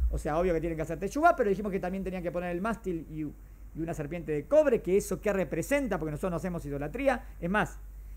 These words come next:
en el futuro, en el futuro, llegó un momento que empezaron, Hasbe Jalía, uno se mo-, a hacer idolatría, y, y creo que fue el rey Hiskiau,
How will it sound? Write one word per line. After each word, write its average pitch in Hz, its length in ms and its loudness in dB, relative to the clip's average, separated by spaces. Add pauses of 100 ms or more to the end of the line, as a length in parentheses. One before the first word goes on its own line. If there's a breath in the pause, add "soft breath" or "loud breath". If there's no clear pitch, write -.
(120 soft breath)
en 147 100 0
el 151 120 -2
futuro, 208 640 4
en 165 100 -4
el 147 80 -4
futuro, 214 540 2 (260 loud breath)
llegó 160 160 0
un 214 80 0
momento 220 400 6
que 180 220 -2
empezaron, 208 640 -2
Hasbe 185 240 -2
Jalía, 196 300 0
uno 185 220 -4
se 190 100 -4
mo-, 165 120 -6 (380 loud breath)
a - 40 -4
hacer 180 180 0
idolatría, 180 520 2 (300 soft breath)
y, 151 260 0
y 139 120 -4
creo 185 200 -2
que 160 100 -2
fue 175 140 -2
el 170 60 -2
rey 180 200 -2
Hiskiau, 277 580 -2